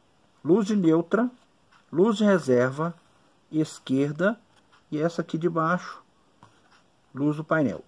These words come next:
Esse aqui, essa luz aqui do meio, que não tem nada escrito, geralmente é, é a luz do óleo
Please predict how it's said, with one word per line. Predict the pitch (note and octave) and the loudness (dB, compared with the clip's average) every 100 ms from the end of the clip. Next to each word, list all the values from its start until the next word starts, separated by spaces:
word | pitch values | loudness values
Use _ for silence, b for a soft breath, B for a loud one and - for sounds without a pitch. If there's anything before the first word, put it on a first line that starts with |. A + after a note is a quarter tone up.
| _ | _
Esse | - D#4+ F4+ - F#3 | 0 0 0 -2 -2
aqui, | C3 - F3 E3 - | -2 -4 -4 -2 -2
essa | D3+ - C3 | -2 -2 -2
luz | A#2+ B2 | 0 -2
aqui | G#2+ A2 | -4 -6
do | G#2 | -4
meio, | A2 A2 | -4 -4
que | - | -4
não | A2 A#2 | -6 -6
tem | - A2+ | -6 -4
nada | B2+ | -4
escrito, | A#2 - - D3 - A2+ | -6 -12 -6 -6 -6 -4
geralmente | D#3 F#3+ D#3+ D#3+ F3+ F3+ | 0 2 0 -2 -2 2
é, | F#3 G3 - | 2 2 -2
é | D#3 | 0
a | E3+ | 0
luz | D3+ D#3 D#3+ | 2 2 2
do | D3 F#3 | 2 6
óleo | D#3 D#3 E3+ F#3 D#4 | 8 10 8 6 2